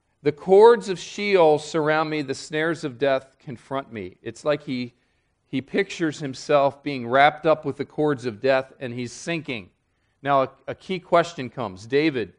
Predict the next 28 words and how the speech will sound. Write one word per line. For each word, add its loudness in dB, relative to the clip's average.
what 2
are 2
you -4
gonna -4
do -2
to -8
deal -2
with -6
this -6
intense -10
pressure -4
in -4
your -2
life?" 2
And -6
in -4
verses -4
one -6
to -6
three, -6
he -6
says -8
this. -6
He -10
makes -6
the -14
right -2
choice. -8